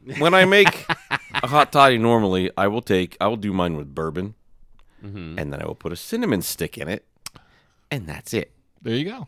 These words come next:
Speaker 3: Well, that
Speaker 1: I'll
Speaker 3: works.
Speaker 1: swirl it around. I don't need this cheap-ass Fireball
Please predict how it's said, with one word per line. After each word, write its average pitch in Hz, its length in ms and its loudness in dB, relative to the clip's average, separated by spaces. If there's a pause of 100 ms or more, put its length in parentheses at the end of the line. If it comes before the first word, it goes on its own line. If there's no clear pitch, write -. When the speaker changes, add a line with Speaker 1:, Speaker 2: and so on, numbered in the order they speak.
(100)
Speaker 3:
Well, 127 160 -2
that 226 60 -6
Speaker 1:
I'll 233 40 -4
Speaker 3:
works. 113 240 -2
Speaker 1:
swirl 104 480 -2
it 107 80 0
around. 104 480 0 (240)
I 156 100 -2
don't 170 220 0
need 139 240 -2
this 131 160 0
cheap-ass 117 800 0
Fireball 85 840 2